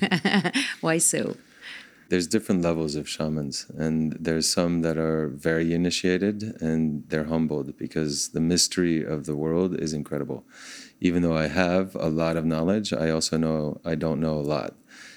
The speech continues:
Speaker 2: And I mean
Speaker 1: Yeah.
Speaker 2: a lot. And I think this is true for all of science, all of our politics, our education. We really, there's so many mysteries.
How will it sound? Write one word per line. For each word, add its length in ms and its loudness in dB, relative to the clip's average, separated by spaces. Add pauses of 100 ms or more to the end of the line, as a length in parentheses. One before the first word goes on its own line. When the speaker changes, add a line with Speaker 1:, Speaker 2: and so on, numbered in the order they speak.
(240)
Speaker 2:
And 160 0
I 100 -2
mean 180 0
Speaker 1:
Yeah. 80 0
Speaker 2:
a 80 -2 (160)
lot. 260 -4 (100)
And 120 -2
I 80 0
think 340 -4 (120)
this 260 0
is 120 0
true 180 0
for 520 -2 (140)
all 200 2
of 100 -2
science, 560 0
all 180 2
of 140 2
our 180 0
politics, 640 -2
our 120 0
education. 640 0
We 100 2
really, 440 4
there's 240 0
so 300 2
many 180 2
mysteries. 600 -2